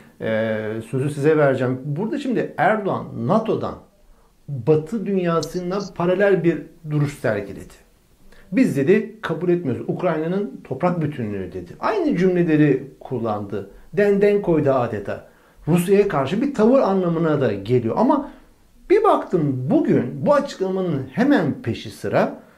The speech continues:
bir haber düştü. Haber şu, S dört yüz filo komutanlığına bağlı personelin fotoğrafı medyaya verildi.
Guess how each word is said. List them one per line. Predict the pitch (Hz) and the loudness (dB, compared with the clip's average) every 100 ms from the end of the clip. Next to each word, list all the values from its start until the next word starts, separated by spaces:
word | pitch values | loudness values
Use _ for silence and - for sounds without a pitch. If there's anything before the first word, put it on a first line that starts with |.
| _ - | _ 2
bir | 339 | 2
haber | 339 240 254 311 320 262 | 4 0 2 2 0 -2
düştü. | 180 - 117 107 - _ | -4 -6 -8 -8 -10 _
Haber | 190 226 254 262 | 2 4 4 2
şu, | - 269 170 - - _ - | 0 2 2 0 -14 _ 0
S | 233 233 - | 0 0 -4
dört | 226 262 262 | -2 -2 -4
yüz | 180 | -10
filo | - - 240 240 | -8 -2 2 2
komutanlığına | 175 175 156 151 143 143 131 113 117 | 2 -2 0 0 0 0 0 0 2
bağlı | 185 180 156 - | 2 2 0 -2
personelin | 214 220 - 185 175 202 269 | -4 -4 -4 -2 2 2 2
fotoğrafı | - 254 262 285 285 302 285 - - - _ _ - | -4 -10 -4 0 0 2 0 -2 -12 -20 _ _ -6
medyaya | 156 190 156 147 127 117 104 101 120 | 2 2 4 2 2 0 -4 -8 -8
verildi. | 95 82 - - | -8 -10 -16 -20